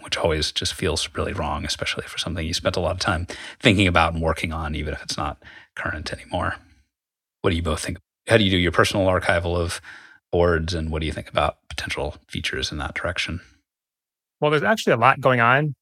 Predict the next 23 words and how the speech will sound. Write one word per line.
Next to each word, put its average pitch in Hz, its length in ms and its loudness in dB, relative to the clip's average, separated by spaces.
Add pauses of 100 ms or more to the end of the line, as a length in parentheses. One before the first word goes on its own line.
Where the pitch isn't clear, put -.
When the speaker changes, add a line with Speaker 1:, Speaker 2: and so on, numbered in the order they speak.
(140)
Speaker 2:
with - 100 -2
archiving. 180 580 4
So 120 460 4
there's 127 180 0
archiving 156 560 4
in 135 60 -2
the 127 60 0
sense 127 300 0
of 113 280 2 (120)
removing 131 380 2
it 120 240 2
from 110 480 0 (220)
your 113 80 0
desk, 110 340 -4 (200)
which 120 140 -2
I 113 240 2 (180)
do 110 300 0
through 113 120 -4
this 104 160 -4
cascading 110 500 -4
hierarchy 107 480 0
ending 113 300 -2
in 107 320 -2